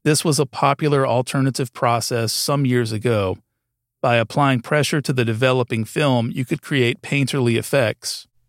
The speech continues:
Costing about four dollars a shot at current prices, S X seventy film is painfully expensive now, and the newer emulations apparently can't be manipulated as dramatically as the older ones.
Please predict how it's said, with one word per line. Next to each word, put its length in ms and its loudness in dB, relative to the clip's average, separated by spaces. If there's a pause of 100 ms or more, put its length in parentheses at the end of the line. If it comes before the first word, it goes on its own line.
(640)
Costing 400 2
about 320 0
four 300 0
dollars 420 0
a 60 -2
shot 520 -2
at 180 -6
current 340 -2
prices, 680 -2 (100)
S 220 0
X 220 -2
seventy 460 0
film 380 0
is 240 -4 (220)
painfully 580 0
expensive 540 0
now, 320 2 (400)
and 160 2
the 60 4
newer 280 4
emulations 720 2
apparently 600 0
can't 440 -4
be 240 0
manipulated 920 0
as 160 -4
dramatically 720 0
as 120 -4
the 120 -4
older 380 2
ones. 360 -10